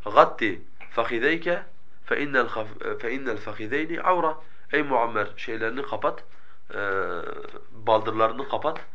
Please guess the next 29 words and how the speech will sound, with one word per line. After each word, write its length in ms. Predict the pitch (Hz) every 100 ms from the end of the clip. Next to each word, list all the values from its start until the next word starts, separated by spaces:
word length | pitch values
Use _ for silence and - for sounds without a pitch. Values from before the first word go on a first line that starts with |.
| - -
Çünkü 300 | 127 120 110
baldırlar 480 | 107 107 107 131 139
nedir? 260 | 156 139
Baldırlar 340 | 113 104 104 135
avrettir." 320 | 113 101 92
Fakiz 360 | 101 139 139 151
neresidir? 440 | 180 170 143 156 - - -
Fakiz 340 | - 131 151 143
burasıdır 420 | 139 113 101 107
değil 120 | 180
mi? 120 | 135 87 - -
Baldır 380 | 101 101 98 95
kısmıdır. 360 | - - - - - - - -
Ama 220 | 139 151
aynı 280 | - 220 220
Resulullah 540 | 180 - 135 143 180 147
namaz 320 | 147 170 156
için 240 | 143 165
diyor 140 | 190 196
ki, 200 | 147 143
"Neha 340 | 165 147 135
Resulullah 600 | 127 156 135 131 143 123
sallallahu 540 | 120 117 117 131 123
aleyhi 400 | 101 113 123 113
ve 60 | 107
selleme 400 | 101 131 131 135 - - - - -
en 140 | 117 117
yusalliyer 680 | 120 117 156 156 131 117
raculu 560 | 107 131 143 135 143 151